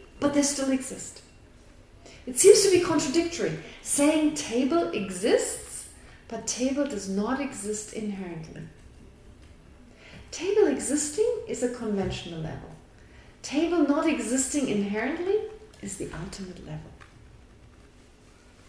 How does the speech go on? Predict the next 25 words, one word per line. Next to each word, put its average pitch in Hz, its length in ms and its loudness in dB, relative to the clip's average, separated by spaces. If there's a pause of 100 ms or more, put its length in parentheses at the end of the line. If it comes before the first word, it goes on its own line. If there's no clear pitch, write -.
(280)
So - 160 -4
there's 247 360 0
no 285 160 2
contradiction 262 760 -6 (340)
that - 300 -6
the 196 80 -4
table 359 540 0
is - 140 -4
still 339 440 0
a 269 80 -4
table, 196 520 -6 (1000)
but 262 360 -2
it 214 120 -10
does 190 280 -6
not 214 300 -4
exist - 520 -8
inherently 196 680 -4
as - 140 -14
a - 40 -12
table. - 380 -20 (1600)
It - 100 -8
seems - 280 0
to - 20 4
be 415 160 8
contradictory, 370 640 6